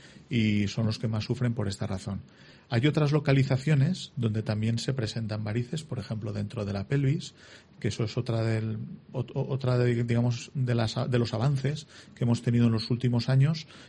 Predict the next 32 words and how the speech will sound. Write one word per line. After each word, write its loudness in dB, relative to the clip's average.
eh, 4
porque 0
hasta -2
hace -2
relativamente 0
poco 0
se -4
podían -4
diagnosticar, -4
pero -4
se -2
podía -2
hacer -2
poco 2
por -4
tratarlas. -4
Afortunadamente, -2
en 0
los -6
últimos, -4
eh, -2
siete -2
u 0
ocho -2
años 0
se -4
han -4
desarrollado -4
técnicas -2
que -4
permiten -4
también 4